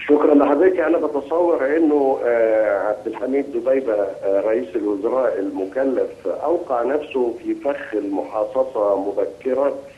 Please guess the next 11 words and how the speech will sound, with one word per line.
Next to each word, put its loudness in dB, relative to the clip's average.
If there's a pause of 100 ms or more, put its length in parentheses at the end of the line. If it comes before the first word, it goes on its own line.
(260)
بمعنى 0
انه، 2 (120)
آه، 0 (400)
يعني -2 (120)
انخرط -2
في، -4
آه، 0
لقاءات، -2 (200)
آه، 0 (880)
ادت -2 (120)
الى، 0